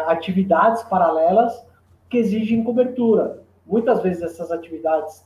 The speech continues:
têm interesse do grande público, como futebol, futebol feminino e outras modalidades olímpicas, mas também tem necessidades políticas. Vamos lembrar que os clubes são instituições políticas, como o carnaval do clube, a festa junina,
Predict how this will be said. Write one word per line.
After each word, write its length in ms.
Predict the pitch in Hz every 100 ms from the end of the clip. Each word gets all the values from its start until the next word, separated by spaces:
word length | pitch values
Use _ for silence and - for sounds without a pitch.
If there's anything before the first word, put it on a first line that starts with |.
| _
têm 200 | 202 220
interesse 380 | - 170 165 165
do 80 | 165
grande 280 | 165 147
público, 520 | - 180 220 175 165 -
como 560 | 180 185 175 156 143 135
futebol, 720 | 175 - - 160 180 160 135 -
futebol 300 | _ - 165 165
feminino 360 | 165 160 160 151
e 20 |
outras 300 | 175 170 151
modalidades 540 | 156 151 147 147 143
olímpicas, 760 | 147 156 226 285 190 151 - _ _ _ _ _ -
mas 240 | 185 202
também 480 | 254 220 208 233 226
tem 260 | 220 254
necessidades 680 | 254 226 233 220 202 185 190
políticas. 760 | - 226 208 226 - 320 320 - _ _ _ -
Vamos 220 | 180 185
lembrar 300 | 175 165 160
que 100 | -
os 100 | -
clubes 240 | 165 156
são 220 | - 170
instituições 480 | 170 165 160 - 147
políticas, 680 | - 196 185 226 - - - _ - _ _
como 280 | 185 185 160
o 20 |
carnaval 500 | 180 170 175 160 175
do 160 | 180 -
clube, 560 | 208 220 220 180 170
a 120 | 147
festa 280 | - 160 185
junina, 800 | 165 160 165 202 208 190 156 -